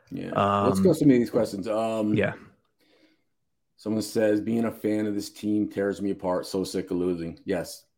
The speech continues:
Speaker 1: I promise you that, you know, the fans are, um, uh, and players are, and coaches are, and, and the whole organization is sick of it. Uh, and I said,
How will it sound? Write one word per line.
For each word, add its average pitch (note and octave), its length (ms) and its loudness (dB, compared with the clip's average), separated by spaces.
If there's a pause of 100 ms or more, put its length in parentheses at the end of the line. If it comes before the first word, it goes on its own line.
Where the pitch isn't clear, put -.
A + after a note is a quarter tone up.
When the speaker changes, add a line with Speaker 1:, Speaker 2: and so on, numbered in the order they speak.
Speaker 1:
I G2+ 80 2
promise A#2 480 2
you A2+ 440 0
that, F2+ 380 -4 (840)
you G#2+ 100 0
know, G#2 120 4
the G2 120 -4
fans B2 400 6
are, B2+ 460 4 (120)
um, F2+ 600 -8 (260)
uh, E2 280 -10
and F#2 200 -4
players G#2+ 300 4
are, G#2 320 4
and F#2+ 100 -4
coaches F#2 380 -6
are, F2+ 480 -4
and, D#2+ 220 -10
and D#2+ 220 -10 (360)
the - 60 -14
whole A2 160 6
organization F2+ 640 2
is - 80 -10
sick F#2 220 -2
of E2 100 -4
it. - 260 -6
Uh, F#2 360 -2
and F#2 200 2
I G2 60 2
said, G#2+ 480 4